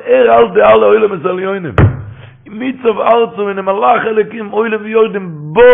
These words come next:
אין דיר, ווינט זיך אלע עולמות העליונים, און אזוי, דאס שרייבט רב חיים וולוז'ין נאך. ער זאגט, דו, צילום מיטזוו ארצו, מיט דעם באוויזן, דער מוט. אז צילום מיטזוו ארצו, מלאך אלוקים, אלע דינג, ווינט זיך אין דיינע מעשה.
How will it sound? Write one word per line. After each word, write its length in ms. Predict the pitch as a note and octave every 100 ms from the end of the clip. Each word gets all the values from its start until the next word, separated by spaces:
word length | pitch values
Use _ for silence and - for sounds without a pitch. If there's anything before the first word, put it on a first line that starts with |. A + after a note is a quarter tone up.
| A3+
אין 340 | G#3 G3 F3+
דיר, 200 | A3+ A#3 G3
ווינט 260 | A3+ A3
זיך 160 | G3 -
אלע 200 | A3+ A3+
עולמות 400 | G#3+ G#3+ G3+ E3+
העליונים, 400 | F#3 G3 G3 E3
און 80 | D3
אזוי, 220 | E3+ C#3+
דאס 120 | D3+
שרייבט 300 | - D3 -
רב 80 | -
חיים 220 | D3 C#3
וולוז'ין 360 | C3+ C#3+ A2+ G#2
נאך. 140 | F2+ - _ _ -
ער 80 | D3
זאגט, 140 | E3
דו, 60 | D#3 D#3+
צילום 200 | G3 G3+
מיטזוו 240 | F3 F3
ארצו, 200 | F#3 F3+
מיט 100 | E3
דעם 120 | D#3 D3+
באוויזן, 420 | D#3 F3 F#3 E3+
דער 80 | E3+
מוט. 200 | D3 C3 _ _ - -
אז 80 | D#3 A#2
צילום 220 | F#3 A3+ G#3
מיטזוו 300 | G#3 G3 G3+
ארצו, 400 | A3 D#3+ F#3 D3 - -
מלאך 340 | F#3 G3+ A3
אלוקים, 240 | G#3+ G#3 G#3+ -
אלע 220 | C#4 C4+
דינג, 160 | G3+ A3
ווינט 200 | A3 G3+
זיך 100 | E3
אין 100 | F3+
דיינע 240 | F#3 F#3
מעשה. 400 | E3+ F3 E3 -